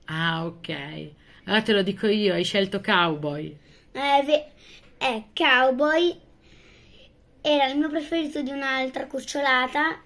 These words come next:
Speaker 2: volpini italiani bianchi, era un pochino cicciottello, ogni volta che, che lo prendevo, voci si faceva sotto dalla felicità.
Speaker 1: <laughs>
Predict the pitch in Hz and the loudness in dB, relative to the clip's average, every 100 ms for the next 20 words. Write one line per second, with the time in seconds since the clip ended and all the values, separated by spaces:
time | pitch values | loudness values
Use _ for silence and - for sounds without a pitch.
0 | 285 - - - - 269 254 269 302 302 | -16 -16 -20 -20 -20 -6 -2 -2 0 -2
1 | - 277 277 302 302 320 294 294 302 302 | -2 -4 -2 -2 -2 0 2 2 0 -2
2 | 294 320 349 - - - - - 370 381 | -4 -2 -4 -10 -20 -20 -16 -4 -2 -2
3 | 349 320 302 302 294 320 294 - - 302 | -4 -6 -6 -6 -8 -10 -10 -12 -2 0
4 | 294 294 330 339 - - - - - 294 | 2 4 6 4 0 -14 -20 -20 -12 -2
5 | 302 330 302 339 339 - - - _ _ | 0 0 0 -2 -2 -4 -6 -14 _ _
6 | - 320 320 339 320 330 349 320 - - | 0 0 2 2 4 2 -2 -6 -16 -20
7 | - - - - 269 285 330 - 294 - | -20 -20 -20 -18 -8 -4 -2 -2 -8 -10
8 | - 262 247 269 269 294 - - 277 262 | -12 -10 -8 -8 -6 -8 -12 -14 -10 -6
9 | 294 285 - 302 285 262 247 269 262 294 | -6 -6 -6 0 2 2 0 -2 -4 -8
10 | 262 247 226 233 - 202 262 240 - 226 | -6 -2 -2 -4 -6 -6 -2 -2 -4 -8
11 | 185 196 - - - - - | -10 -14 -14 -12 -10 -10 -12